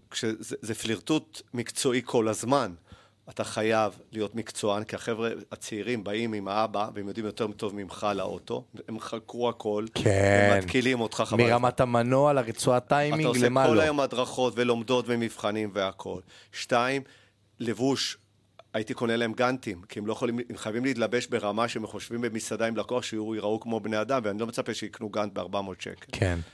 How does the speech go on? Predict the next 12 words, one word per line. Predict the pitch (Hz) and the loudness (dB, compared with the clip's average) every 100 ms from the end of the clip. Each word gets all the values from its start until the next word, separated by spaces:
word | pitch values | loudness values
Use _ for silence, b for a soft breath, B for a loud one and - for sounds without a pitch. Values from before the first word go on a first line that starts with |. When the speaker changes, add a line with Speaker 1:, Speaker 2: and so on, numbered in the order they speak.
| B | B
Speaker 1:
אז | 107 110 | -8 -6
אתה, | 107 113 - | -2 -4 -4
לבוש, | 113 113 117 135 117 | -6 -2 2 2 0
אסתטיקה, | 110 - 113 123 - 127 127 B B B - | -4 0 0 0 0 2 0 B B B -10
הרבה | 95 120 | 0 2
מאוד | 127 123 | 4 4
הדרכות, | 117 104 98 101 120 147 - b b b _ 92 | 2 0 -4 0 2 2 -2 b b b _ 0
ו- | 113 143 170 _ _ _ _ _ - _ - | 4 4 0 _ _ _ _ _ -20 _ -12
מכירה | 117 107 120 117 151 | -10 -6 0 4 4
מאוד | 131 147 | 4 2
מאוד | 156 143 | 0 -2
יצירתית. | 120 - 110 98 - 156 101 - | -2 -4 -4 -4 -2 -2 -2 -8